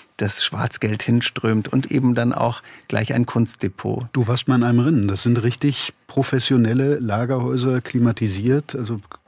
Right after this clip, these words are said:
Speaker 2: quasi kleine geheime Museen.
Speaker 1: Genau, ich war mal in Singapur in dem Freilager. Das ist ein, ein, ein, ein Riesentresor mit gesichert von bewaffneten, äh, Aufpassern und, ähm,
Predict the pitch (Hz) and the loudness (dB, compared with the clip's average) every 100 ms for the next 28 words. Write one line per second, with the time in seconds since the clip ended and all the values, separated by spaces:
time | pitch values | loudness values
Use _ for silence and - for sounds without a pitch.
0 | - - 117 113 - 113 127 120 110 123 | -10 -2 0 0 2 2 4 2 2 4
1 | 120 117 143 127 90 107 175 - 131 127 | 4 2 2 0 -2 -4 -4 0 2 2
2 | 117 110 113 131 120 113 113 139 165 160 | 0 0 2 2 2 2 2 2 2 0
3 | 151 139 135 127 131 127 - 113 120 117 | 0 2 2 2 2 2 0 -6 -2 0
4 | 139 135 127 120 120 127 123 120 113 - | 2 0 0 0 -2 -2 0 2 0 -2
5 | - - 123 117 110 117 113 107 113 110 | -16 -4 2 2 2 0 0 -2 -2 0
6 | 123 143 139 135 - 120 123 127 135 135 | 0 0 2 0 0 -4 0 2 4 4
7 | 123 117 - 120 127 131 123 - - 120 | 2 0 -2 -2 0 0 -2 -4 -8 -8
8 | 120 - 131 123 123 131 - 127 - 120 | -10 -6 -4 -2 -2 -4 -2 -2 2 2
9 | 110 - - - - - 135 135 - 156 | 2 -2 -14 -20 -16 -8 -6 -6 -4 -4
10 | 131 - - 127 - 120 117 - 117 113 | -4 -4 -6 -2 0 2 2 0 0 -2
11 | - 131 117 113 113 | -2 0 2 4 2